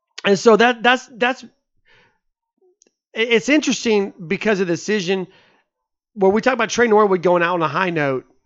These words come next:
kind of riding the wave. I don't, I don't know that Adrian Ealy ha-, has a wave other than what Ramon, I mean, the team ran for, you know, a, a, a Cotton Bowl record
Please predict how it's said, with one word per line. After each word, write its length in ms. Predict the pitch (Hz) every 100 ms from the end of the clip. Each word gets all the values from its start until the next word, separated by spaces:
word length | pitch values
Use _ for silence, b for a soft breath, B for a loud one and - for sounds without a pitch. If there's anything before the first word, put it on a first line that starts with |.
| _ _
kind 200 | - 180
of 200 | 151 147
riding 340 | 147 180 190 175
the 80 |
wave. 560 | 156 180 175 143 123 - _ _ _ _ _ _ _ _ _ _ _ _ 185
I 60 |
don't, 260 | 240 285 - _
I 140 | - 220
don't 340 | 285 247 196
know 260 | 190 214 247
that 180 | 247 208
Adrian 280 | 226 220 220
Ealy 300 | 233 233 196
ha-, 200 | 185 226
has 320 | 165 196 214
a 40 |
wave 520 | 214 214 247 262 226 _ _ _ _ _ _
other 220 | 208 247 240
than 400 | 220 220 220 202
what 160 | 202
Ramon, 420 | 202 196 208 226
I 60 | 226
mean, 140 | 214
the 100 | 196
team 320 | 185 254 254 226
ran 160 | 240
for, 400 | - 220 196 196 - - 247
you 160 | 285 214
know, 140 | 180
a, 460 | 202 196 233 208 233 _ 571 370 -
a, 240 | 202 202 - -
a 100 | 190
Cotton 280 | 202 220
Bowl 160 | 190 185
record 500 | 214 269 175 156 151